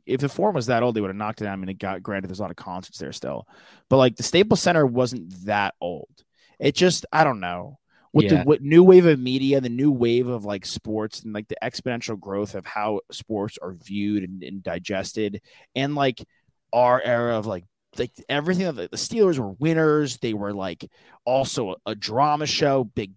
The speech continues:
Speaker 1: Ben, like, that was all Heinz Field. And, like, I guess, like, it's interesting that it kinda dies with Big Ben in
Speaker 2: Right.
Speaker 1: his era, but, like,
Speaker 2: Well,
Speaker 1: I, I definitely will feel some nostalgia on
Speaker 2: we
Speaker 1: it.
Speaker 2: talk about how Staples is somewhat obsolete now just because Amazon smacked them. Think about Heinz, right? Ketchup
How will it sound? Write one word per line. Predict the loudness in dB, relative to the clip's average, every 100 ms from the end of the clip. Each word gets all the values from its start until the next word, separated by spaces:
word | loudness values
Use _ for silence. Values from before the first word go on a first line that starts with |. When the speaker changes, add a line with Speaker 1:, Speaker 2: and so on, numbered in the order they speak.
| -2
Speaker 1:
Ben, | 0 0 -4 -6
like, | -8
that | -4 -4
was | -2
all | -2 -4
Heinz | -4 -8 -10
Field. | -8 -6 -6
And, | -8 -10
like, | -10
I | -10
guess, | -6 -6 -4
like, | -6 -6
it's | -10 -12
interesting | -12 -14 -12 -8
that | -8
it | -8
kinda | -8 -10
dies | -8 -6 -6 -8
with | -10
Big | -10 -8
Ben | -10 -8 -12 _ -10
in |
Speaker 2:
Right. | -8 -6
Speaker 1:
his | -6 -6
era, | -4 -4 -4
but, | -6 -4
like, | 0
Speaker 2:
Well, | -2 -2 -10
Speaker 1:
I, | -8 -6
I | -4
definitely | -4 -6 -8
will | -8
feel | -8 -10
some | -10 -14
nostalgia | -14 -14 -14 -14
on | -4
Speaker 2:
we | -2
Speaker 1:
it. |
Speaker 2:
talk | 2 2 2
about | 2 2
how | 2
Staples | -4 0 0 2 -2 -2
is | -4 -6 -8
somewhat | -4 -2 0
obsolete | -2 -4 -6 -6 -6
now | -6 -6 -6
just | -8
because | -12 -8 -8 -6
Amazon | -6 -6 -6 -8 -8
smacked | -8 -6 -6 -6 -8
them. | -14 -16 _ _ _ _ _
Think | -10 -4 -2
about | 0 2 0
Heinz, | 0 -4 -2 -4 -8 -14 -8
right? | -4 -4 -6
Ketchup | -4 -4 -2 -4 -4